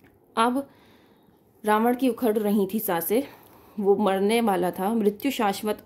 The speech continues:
और अवश्यम भावी है। अपने सामर्थ्य को जानकर विरोचित कर्म करना चाहिए।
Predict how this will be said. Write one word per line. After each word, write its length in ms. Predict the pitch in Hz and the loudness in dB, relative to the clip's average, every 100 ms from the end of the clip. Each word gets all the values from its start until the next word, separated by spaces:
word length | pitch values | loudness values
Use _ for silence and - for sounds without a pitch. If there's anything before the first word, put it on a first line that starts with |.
| - | -4
और 220 | 208 220 - - - - | -4 -4 -8 -20 -20 -8
अवश्यम 500 | - 220 285 - 277 | 0 2 2 2 2
भावी 380 | 220 196 185 190 | 2 2 0 -2
है। 160 | 180 - - _ _ _ _ _ - - - | -4 -8 -16 _ _ _ _ _ -20 -20 -6
अपने 260 | 247 247 302 | -2 2 2
सामर्थ्य 560 | 294 247 240 247 247 294 | 4 2 2 0 -2 -2
को 120 | 302 | -2
जानकर 580 | 220 202 202 208 214 220 214 | 0 0 0 0 -2 -2 0
विरोचित 480 | 208 214 220 277 - | 4 4 4 -2 -2
कर्म 300 | 233 214 220 | -2 0 -2
करना 300 | 190 185 175 | 0 -2 -2
चाहिए। 460 | 185 165 165 165 | -6 -8 -8 -10